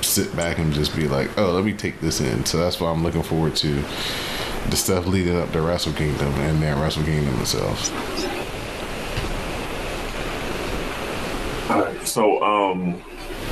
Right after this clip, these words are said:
Speaker 2: so Binky and Montez was on the Today Show, and they officially,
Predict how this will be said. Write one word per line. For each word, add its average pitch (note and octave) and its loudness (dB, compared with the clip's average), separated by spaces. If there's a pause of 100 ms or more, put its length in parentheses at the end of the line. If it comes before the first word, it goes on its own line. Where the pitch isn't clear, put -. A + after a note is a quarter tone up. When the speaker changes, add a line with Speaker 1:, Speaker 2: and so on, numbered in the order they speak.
(800)
Speaker 2:
so A2 2 (240)
Binky C3 6 (220)
and G#2 4
Montez A2 2
was G2 -8
on G2+ 4
the F2+ 4
Today G#2 4
Show, F#2 2 (760)
and F#2+ 6
they G2 6
officially, F#2+ 4